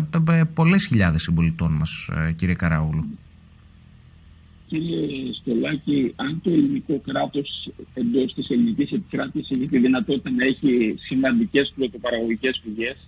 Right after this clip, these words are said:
Speaker 2: βλέπετε, ξέρω εγώ, φυσικό αέριο, βλέπετε πετρέλαιο, ενδεχόμενα να μην χρειαζόταν καν η επιβολή φόρου. Υπάρχουν άλλωστε χώρες, ιδίως οι αραβικές χώρες, που δεν έχουν φόρο, γιατί δεν έχουν καμιά ανάγκη, γιατί όπου και να σκάφο βρίσκεις πετρέλαιο, οπότε είναι λογικό ότι δεν χρειάζεται να επιβάλλουν φόρο, γιατί έχουν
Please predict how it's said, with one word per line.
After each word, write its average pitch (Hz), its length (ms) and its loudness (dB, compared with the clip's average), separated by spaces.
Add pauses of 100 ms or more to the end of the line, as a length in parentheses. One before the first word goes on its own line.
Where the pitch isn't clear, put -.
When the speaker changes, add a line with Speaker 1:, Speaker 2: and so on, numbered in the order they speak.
(160)
Speaker 2:
βλέπετε, 120 300 -2
ξέρω 101 220 -8
εγώ, 113 160 -6
φυσικό - 400 -10
αέριο, 113 240 -8
βλέπετε 110 280 -8
πετρέλαιο, 110 500 -6 (180)
ενδεχόμενα 170 440 -4
να 175 100 -4
μην 185 140 -2
χρειαζόταν 170 400 -2
καν 165 180 -2
η 170 120 -12
επιβολή 165 520 -2 (180)
φόρου. 135 280 2 (200)
Υπάρχουν 135 440 -4
άλλωστε 123 340 -2
χώρες, 165 320 -2
ιδίως 120 320 -2
οι 127 60 -2
αραβικές 117 420 -4
χώρες, 214 320 -4 (340)
που 170 120 4
δεν 196 180 6
έχουν 160 220 2 (100)
φόρο, 110 240 2
γιατί 226 140 2
δεν 190 140 -2
έχουν 175 180 -2
καμιά 151 280 -4
ανάγκη, 196 300 2
γιατί 175 200 0 (240)
όπου 160 160 -4
και 151 80 -2
να 143 80 -6
σκάφο - 360 0
βρίσκεις 156 260 -6
πετρέλαιο, 196 400 2
οπότε 180 320 -2
είναι 175 240 -6
λογικό 143 300 -4
ότι 170 100 -6
δεν 165 160 -6
χρειάζεται 160 320 -2
να 160 80 -18
επιβάλλουν 160 360 -4
φόρο, - 220 -4
γιατί 165 180 -4
έχουν 170 140 -6